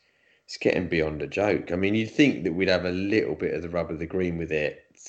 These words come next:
you know, now and, now and again. But, um, I mean, surely there's gotta be a part of it where he's thinking, "I need to give him some more minutes in the Premier League," because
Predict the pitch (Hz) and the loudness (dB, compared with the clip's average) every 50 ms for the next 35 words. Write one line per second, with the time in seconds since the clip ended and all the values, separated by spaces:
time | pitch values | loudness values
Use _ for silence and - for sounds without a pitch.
0 | - - - 85 87 80 78 76 73 73 76 80 80 - - 92 95 95 92 90 | -18 -12 -6 -4 -2 -2 -2 -2 -2 -2 -2 -4 -6 -8 -6 -2 0 2 2 2
1 | 85 80 80 80 80 78 - - 90 87 87 85 85 82 78 85 78 76 76 73 | 2 0 -2 -4 -8 -10 -8 -4 -2 -2 -2 -2 -2 -2 -2 -2 -2 -2 -4 -6
2 | 80 80 - - - - - - - - _ _ _ _ _ 90 85 80 80 - | -8 -12 -14 -16 -20 -20 -20 -20 -20 -20 _ _ _ _ _ 0 0 0 0 -2
3 | - - 87 87 85 80 82 82 82 80 87 - - _ _ _ _ - - - | 0 2 4 4 4 2 0 -2 -4 -4 -6 -10 -16 _ _ _ _ -16 -16 -14
4 | - - - - 98 113 113 110 110 - - - - - - - - - - - | -14 -12 -6 -2 0 2 2 2 2 0 -4 -8 -14 -16 -12 -6 -4 -2 -2 2
5 | - 156 156 147 135 120 113 104 98 92 87 92 90 87 - - 87 82 78 80 | 6 8 10 10 10 10 8 6 4 2 2 0 -2 0 0 -2 -2 0 0 -4
6 | 85 92 87 82 80 78 - - - 98 92 92 - - 82 80 78 80 78 - | -2 0 0 0 0 -2 -6 -6 -2 0 0 0 0 0 -2 -2 0 0 0 0
7 | - - - _ _ 87 87 82 82 80 80 80 80 80 80 78 78 - - _ | -2 -6 -14 _ _ 2 4 4 6 4 4 4 2 2 0 -2 -4 -8 -14 _
8 | _ - 104 107 101 101 - - 107 98 95 90 - - 92 87 85 82 85 82 | _ -2 0 0 0 0 2 2 2 4 4 2 0 0 2 2 2 2 0 -2
9 | 87 - - - 90 92 92 90 85 - - 82 90 82 80 85 82 82 80 78 | -4 -6 -8 -6 -4 -2 0 0 -2 -4 -4 -2 -2 0 0 0 0 -2 -2 -4
10 | 80 - - _ - - - - 98 90 87 87 85 85 82 82 87 87 87 80 | -6 -10 -16 _ -10 -8 -2 0 2 4 4 4 4 4 4 4 2 2 2 2
11 | - - - 78 78 - - - 87 85 85 80 73 76 73 71 - 82 85 - | 0 0 0 -2 -2 -2 0 0 2 2 4 2 2 2 0 0 0 -4 -6 -8
12 | - - - - - - - 107 98 95 95 - - - - - - - | -12 -12 -12 -10 -6 0 2 4 4 4 2 0 0 -2 -4 -6 -8 -16